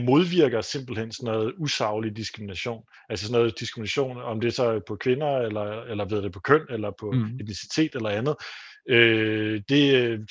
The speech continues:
Speaker 1: som ikke er begrundet i, i evner, eller, eller, øh, indsats, eller noget som helst. Det, det bliver modvirket af markedet. Så, øh, så, så der, og det, det tror jeg er et, et, et vigtigt, øh, statement at få med det her, at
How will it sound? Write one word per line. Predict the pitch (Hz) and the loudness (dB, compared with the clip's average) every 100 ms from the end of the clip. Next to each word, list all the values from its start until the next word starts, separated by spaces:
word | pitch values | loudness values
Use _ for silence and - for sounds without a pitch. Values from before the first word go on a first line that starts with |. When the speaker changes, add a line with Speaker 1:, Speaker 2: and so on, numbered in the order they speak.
| 110 | -6
Speaker 1:
som | 123 | 0
ikke | 131 156 | 2 2
er | |
begrundet | 127 127 135 131 | 2 2 2 2
i, | 117 107 | 2 -2
i | - 123 135 | -2 2 6
evner, | 127 156 | 6 6
eller, | 151 127 110 107 | 6 4 2 0
eller, | 104 123 104 101 | -2 -4 -8 -6
øh, | 101 101 107 104 107 - | -8 -12 -16 -18 -20 -6
indsats, | 139 160 143 - | -4 0 -2 -2
eller | 113 | -2
noget | 120 131 | 0 0
som | 117 | 0
helst. | 139 - - - - - - | -2 -2 -14 -18 -18 -4 0
Det, | 147 - | 0 2
det | 165 | 6
bliver | 165 143 131 | 6 6 6
modvirket | 143 208 180 147 127 117 | 6 6 4 4 4 0
af | |
markedet. | 104 90 98 127 123 117 _ _ _ | 0 -6 -6 0 0 0 _ _ _
Så, | - 139 123 117 | 0 4 6 4
øh, | 113 113 107 | 0 -2 -4
så, | - 139 131 | -8 -14 -8
så | 127 | -2
der, | 135 127 123 120 143 131 | 0 0 -4 -8 -14 -10
og | 135 | 0
det, | 143 131 | 0 2
det | 143 | 4
tror | 170 151 | 10 12
jeg | 131 | 10
er | |
et, | 123 127 | 6 0
et, | 131 | 0
et | 113 | 0
vigtigt, | 143 147 160 135 | -2 -2 -6 -4
øh, | 127 110 101 95 95 90 _ _ _ | -4 -2 -2 -6 -12 -16 _ _ _
statement | - 139 156 160 131 | 4 4 4 2 -2
at | |
få | 110 | -2
med | 113 123 | 4 4
det | 147 135 | 4 2
her, | 131 120 | 2 -2
at | 135 117 | -2 -2